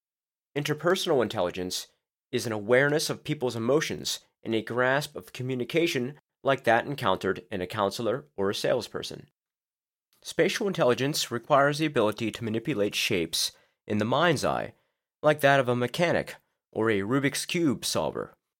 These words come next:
Logical mathematical intelligence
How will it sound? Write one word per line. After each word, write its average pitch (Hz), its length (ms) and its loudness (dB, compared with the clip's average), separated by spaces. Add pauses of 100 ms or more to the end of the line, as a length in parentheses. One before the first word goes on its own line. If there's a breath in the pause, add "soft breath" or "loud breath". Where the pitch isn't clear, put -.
(540)
Logical 165 420 2
mathematical 143 600 4
intelligence 95 600 0